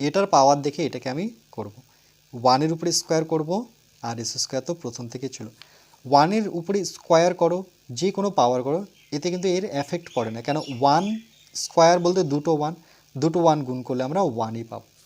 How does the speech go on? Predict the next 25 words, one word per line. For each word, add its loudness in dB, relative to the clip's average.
এই 2
জন্য -2
আমি -2
ওয়ানকে -4
খুশি -10
মতো -6
পাওয়ার 2
দিতে -12
পারি, -18
কিন্তু -8
দেখতে -6
হবে -2
তার 0
সাথে -10
পাওয়ার -2
কত -8
দেওয়া -10
আছে। -16
ঠিক 0
একইভাবে -2
দেখো -2
বি -4
স্কয়ার 2
আছে, -4
তাহলে -2